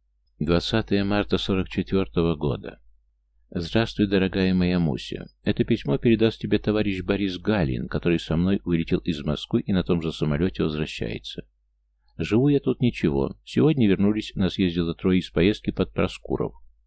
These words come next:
Поездки эти всегда интересны, хотя бывает физически тяжело.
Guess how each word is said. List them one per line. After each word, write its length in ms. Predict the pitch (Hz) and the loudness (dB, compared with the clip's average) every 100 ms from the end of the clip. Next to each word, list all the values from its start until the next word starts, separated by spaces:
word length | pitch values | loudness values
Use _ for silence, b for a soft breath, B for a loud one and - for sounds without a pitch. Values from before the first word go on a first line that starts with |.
| _ _ _ | _ _ _
Поездки 400 | - 87 90 - | 2 4 4 0
эти 140 | 78 80 | -2 -2
всегда 360 | - 78 78 | -2 -2 0
интересны, 560 | 76 76 76 131 - 131 | 0 0 2 2 0 -6
хотя 300 | - 87 107 | -4 -4 -2
бывает 320 | 92 85 104 | 0 0 -2
физически 580 | - 76 85 - - 73 | -4 -4 -4 -6 -6 -6
тяжело. 540 | - 69 64 50 - | -6 -6 -6 -8 -10